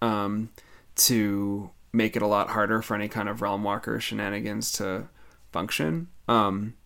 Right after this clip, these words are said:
and I ultimately was able to pull out a win in that game. But, like,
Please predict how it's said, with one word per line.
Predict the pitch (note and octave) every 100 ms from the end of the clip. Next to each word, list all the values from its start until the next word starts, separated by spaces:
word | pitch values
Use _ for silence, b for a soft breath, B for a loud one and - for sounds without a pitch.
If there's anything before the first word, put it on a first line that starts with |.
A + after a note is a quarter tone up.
| _ - - - - - - -
and | C3+
I | B2
ultimately | A2 A2+ A2 D#2+ G#2
was | G#2+
able | G#2+ G#2
to | G2+
pull | - - G#2+
out | G2+
a |
win | G2 F#2+
in | G#2+
that | A2 A#2
game. | B2 B2 B2
But, | A#2+
like, | A#2 A2 -